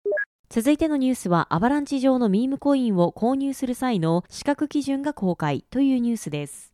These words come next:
アバランチチェーン上のミームコイン支援を目的としたプログラム、カルチャーカタリストにて、ミームコインが同プログラムに選定される際の資格基準フレームワークが一月二十三日、アバランチ財団により発表されました。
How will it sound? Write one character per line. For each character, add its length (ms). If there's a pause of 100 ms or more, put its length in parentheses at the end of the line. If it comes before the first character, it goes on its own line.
(140)
ア 80
バ 100
ラ 100
ン 60
チ 140
チ 120
ェ 80
ー 60
ン 60
上 200
の 200
ミ 180
ー 40
ム 100
コ 160
イ 60
ン 60
支 160
援 220
を 80
目 220
的 160
と 100
し 80
た 100
プ 120
ロ 100
グ 80
ラ 100
ム、 220
カ 140
ル 100
チ 140
ャ 60
ー 40
カ 140
タ 80
リ 100
ス 80
ト 100
に 160
て、 380
ミ 160
ー 60
ム 80
コ 160
イ 100
ン 80
が 240
同 220
プ 100
ロ 140
グ 100
ラ 100
ム 60
に 160
選 220
定 160
さ 100
れ 140
る 100
際 220
の 260
資 160
格 240
基 160
準 220
フ 100
レ 120
ー 40
ム 120
ワ 120
ー 20
ク 140
が 220 (100)
一 200
月 200
二 160
十 160
三 220
日、 400
ア 100
バ 120
ラ 100
ン 20
チ 140
財 220
団 180
に 100
よ 80
り 120
発 200
表 160
さ 60
れ 100
ま 80
し 100
た。 200